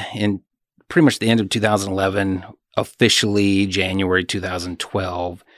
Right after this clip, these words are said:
The idea was I was finishing out my P H D in nuclear engineering at Kansas State University. Found there was quite a few pieces of technology that was developed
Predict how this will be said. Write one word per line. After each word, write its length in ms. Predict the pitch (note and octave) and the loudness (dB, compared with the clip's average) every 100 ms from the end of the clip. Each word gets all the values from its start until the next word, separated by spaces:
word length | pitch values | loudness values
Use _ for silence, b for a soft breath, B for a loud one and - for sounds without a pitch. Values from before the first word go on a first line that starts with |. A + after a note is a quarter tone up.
| b b b - | b b b -6
The 160 | A2 | -2
idea 1000 | G#2+ A2+ F#2+ _ _ - D3 C3 G#2+ G2+ | 0 -2 -4 _ _ 4 6 8 8 6
was 240 | G2 G2 G2 | 4 2 2
I 40 | |
was 160 | G2 - | 0 0
finishing 500 | B2 A#2 A#2 A#2+ G#2+ | 2 2 2 2 0
out 240 | G#2 G#2 | 0 -2
my 300 | F#2+ F#2+ F#2 | -4 -6 -8
P 260 | - G#2 F#2+ | -8 -6 -4
H 200 | - - | -4 -6
D 280 | G2 F#2 | -6 -4
in 80 | F#2+ | -4
nuclear 320 | F#2 F2+ G2+ | -4 -4 -8
engineering 540 | F#2+ F#2 F#2+ F#2 F#2 F2+ | -8 -8 -8 -8 -10 -10
at 180 | F2 - | -12 -10
Kansas 340 | G2 F#2 F#2 | -10 -8 -6
State 220 | - F2+ | -6 -6
University. 800 | F2 F#2 F2 F2+ - F#2+ F#2 F2+ b b b b b - | -8 -10 -10 -8 -8 -8 -10 -10 b b b b b 2
Found 200 | D3 D3 | 4 6
there 60 | |
was 140 | A#2 - _ _ - | 4 0 _ _ -16
quite 340 | - D3 E3 | 0 2 2
a 20 | |
few 240 | D3+ D#3 D3+ | 0 0 0
pieces 380 | - D3+ B2+ | 0 -2 0
of 140 | C3+ B2 | -2 0
technology 720 | C#3 C3+ B2+ B2 C3 A#2+ C#3 | 0 2 2 4 4 2 0
that 120 | C3+ | 2
was 160 | G#2 G2+ | 0 -2
developed 640 | A2 G2+ G2+ G2+ - - | -4 0 2 0 -2 -12